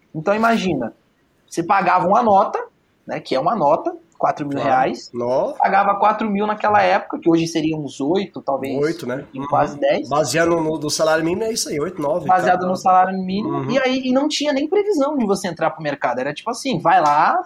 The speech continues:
Speaker 1: faz teu currículo papel e mete o pé. Ainda bem que naquela época, tipo assim, dentro da,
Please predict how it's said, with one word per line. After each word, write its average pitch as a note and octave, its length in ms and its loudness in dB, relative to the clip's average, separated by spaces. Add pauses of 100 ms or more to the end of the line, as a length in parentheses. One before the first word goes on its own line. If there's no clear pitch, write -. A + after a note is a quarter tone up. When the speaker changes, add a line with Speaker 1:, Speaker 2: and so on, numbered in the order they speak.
Speaker 1:
faz F#3+ 200 2
teu F#3+ 140 0
currículo F#3 380 0
papel G3+ 340 2
e A3 40 0
mete - 220 -2
o - 40 -20
pé. B3 320 2 (400)
Ainda A#3+ 380 2
bem A3 180 2
que C4 100 0
naquela A#3 320 4
época, G#3 360 2
tipo E3+ 200 -6
assim, E3+ 300 -4
dentro G#3 260 -2
da, F#3 320 2